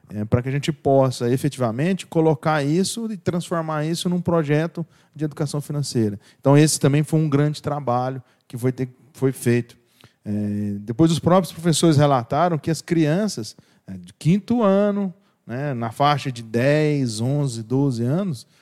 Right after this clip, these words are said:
algumas não tinham sonho. Então, uma criança com dez, onze anos, sem um sonho, né? E,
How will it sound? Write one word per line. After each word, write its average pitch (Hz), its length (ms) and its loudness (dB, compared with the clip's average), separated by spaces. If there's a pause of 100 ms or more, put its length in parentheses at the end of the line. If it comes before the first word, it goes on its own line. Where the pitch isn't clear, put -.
(140)
algumas 175 600 2
não 208 320 2
tinham 240 400 -4
sonho. 165 540 0 (1120)
Então, 104 300 -2
uma 190 160 4
criança 180 580 -2
com 117 120 -10
dez, 151 360 0
onze 170 300 2
anos, 135 480 -4 (420)
sem 170 360 -2
um 180 100 2
sonho, 147 640 -2 (400)
né? 151 460 -6
E, - 640 -10